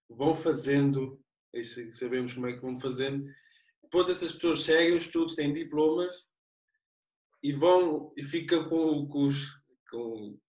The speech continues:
com as escolas, que se calhar quem se deu tudo, quem tentou, quem foi lá fora, voltou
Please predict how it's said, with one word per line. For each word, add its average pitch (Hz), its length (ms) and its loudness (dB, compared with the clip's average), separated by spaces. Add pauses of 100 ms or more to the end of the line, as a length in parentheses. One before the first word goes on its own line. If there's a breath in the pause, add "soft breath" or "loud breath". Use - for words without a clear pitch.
(140)
com 123 120 -6
as 113 80 -4
escolas, 175 640 2 (560)
que 147 80 -8
se 143 100 -8
calhar 151 360 4
quem 151 180 0
se 139 200 -8
deu 139 240 0
tudo, 147 300 -2
quem 131 380 -4
tentou, 139 480 0
quem 123 240 -6
foi 127 180 -8
lá 120 120 -2
fora, 131 320 0
voltou 127 500 -6